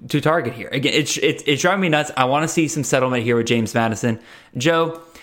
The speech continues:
you know anything about James Madison, or are you just as frustrated as I am?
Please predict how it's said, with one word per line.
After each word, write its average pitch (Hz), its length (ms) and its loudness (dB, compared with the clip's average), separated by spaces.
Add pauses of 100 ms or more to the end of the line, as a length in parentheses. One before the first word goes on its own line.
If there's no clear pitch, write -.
(300)
you 143 120 0
know 214 140 2
anything 208 260 0
about 196 220 0
James 180 280 0
Madison, 180 360 0
or 139 60 2
are 131 40 2
you 143 240 2
just 135 300 -2
as 117 80 -8
frustrated 117 420 0
as 104 80 -2
I 104 160 0
am? 101 220 -8